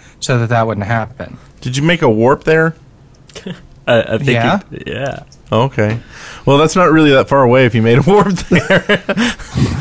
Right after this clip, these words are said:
Speaker 2: It's a slash whatever your warp is. And if it was snow globe, even worse.
Speaker 1: Well, yeah, true.
Speaker 2: Well, I
Speaker 1: But
Speaker 2: mean, 'cause
Speaker 1: it, it
Speaker 2: it
Speaker 1: looked like people just found it and started building there. It wasn't like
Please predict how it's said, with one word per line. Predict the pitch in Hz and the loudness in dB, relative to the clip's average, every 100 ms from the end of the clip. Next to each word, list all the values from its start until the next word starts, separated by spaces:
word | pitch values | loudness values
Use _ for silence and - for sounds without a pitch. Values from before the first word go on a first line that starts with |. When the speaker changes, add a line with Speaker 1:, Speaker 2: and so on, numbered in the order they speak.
| 151 | -4
Speaker 2:
It's | - 139 | -4 0
a | 135 | 0
slash | - 156 143 135 - | 2 0 2 0 2
whatever | 135 127 120 | 2 2 4
your | 110 | 4
warp | 110 117 110 | 4 2 2
is. | 95 95 - | 0 0 -2
And | 120 | 0
if | 127 | 2
it | 127 | 2
was | 127 | 0
snow | - 135 143 | 0 0 2
globe, | 156 160 151 - | 2 2 2 -2
even | 98 92 90 90 | -4 -2 -2 0
worse. | 92 92 92 - - - - - - - - - | 0 0 -2 -6 -14 -20 -20 -20 -20 -20 -18 -6
Speaker 1:
Well, | 175 196 180 - | 0 0 0 0
yeah, | 131 127 | 0 0
true. | - 113 107 - | -2 -4 -4 -2
Speaker 2:
Well, | 170 | 0
I | 196 | 2
Speaker 1:
But | |
Speaker 2:
mean, | 202 190 | 2 2
'cause | 208 190 | 0 2
Speaker 1:
it, | 190 | 2
it | |
Speaker 2:
it | 190 | 2
Speaker 1:
looked | 262 - | 0 2
like | 277 - | 0 0
people | 202 175 170 | -2 0 0
just | 151 - | 0 0
found | 147 156 165 | 0 2 2
it | 160 | 0
and | 139 | 0
started | 123 135 123 110 | -2 0 -2 0
building | 127 113 | 0 0
there. | 101 113 | -2 0
It | |
wasn't | 143 175 160 | 0 0 0
like | 143 - | 0 -2